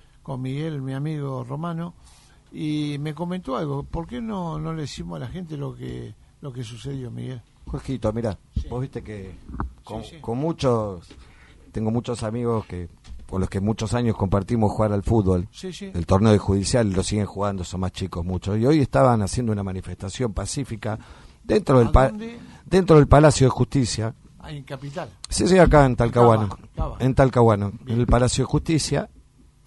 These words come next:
Speaker 2: cuando se den con-, desconcentrada los emboscó la Federal.
Speaker 1: Los emboscó.
Speaker 2: Los emboscó porque era la desconcentración.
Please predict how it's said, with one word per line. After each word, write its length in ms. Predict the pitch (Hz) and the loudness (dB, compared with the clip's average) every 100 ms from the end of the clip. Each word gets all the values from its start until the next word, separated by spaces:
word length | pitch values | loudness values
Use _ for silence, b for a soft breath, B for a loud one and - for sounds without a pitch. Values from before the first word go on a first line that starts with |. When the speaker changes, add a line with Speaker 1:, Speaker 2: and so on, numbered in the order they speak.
| _ | _
Speaker 2:
cuando 380 | 135 131 135 | 4 4 4
se 120 | 131 156 | 2 2
den 200 | 165 151 | 0 2
con-, 240 | 160 151 - | 0 0 -2
desconcentrada 840 | 127 - 156 - 143 156 190 190 | -2 2 0 0 -2 -2 0 2
los 420 | 139 143 143 - - - | 6 6 4 -4 -18 -4
emboscó 460 | - 185 156 - 180 | 0 4 4 4 4
la 120 | 160 | 6
Federal. 460 | 131 135 156 123 78 - - - - - - _ - | 4 4 4 2 0 -14 -18 -16 -16 -18 -20 _ -18
Speaker 1:
Los 240 | 123 - 170 | -16 -14 -14
emboscó. 480 | 190 175 - 87 85 | -12 -14 -16 -6 6
Speaker 2:
Los 200 | 123 151 | 6 8
emboscó 480 | 170 147 - 170 | 6 6 6 4
porque 220 | - 120 175 | 4 0 -2
era 120 | 160 | 0
la 80 | 139 | 0
desconcentración. 1040 | 151 - 131 147 131 117 110 104 90 82 | 0 -2 -4 -4 -4 -4 -4 -4 -6 -8